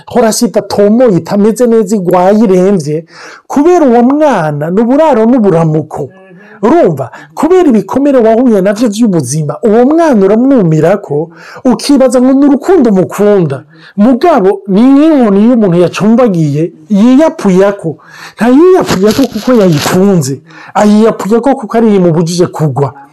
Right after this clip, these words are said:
Speaker 1: Uwo mwana nawe akakubera nk'iyo, nk'iyo nkone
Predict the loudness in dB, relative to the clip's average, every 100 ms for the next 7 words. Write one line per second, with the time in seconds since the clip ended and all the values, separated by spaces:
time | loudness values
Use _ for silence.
0 | _ -10 0 2 2 2 2 2 2 2
1 | 0 0 -2 -4 -10 -8 -10 -6 0 2
2 | 4 2 0 -4 -8 _ -20 _ -6 0
3 | 4 4 2 2 0 -2 0 2 4 2
4 | 0 0 0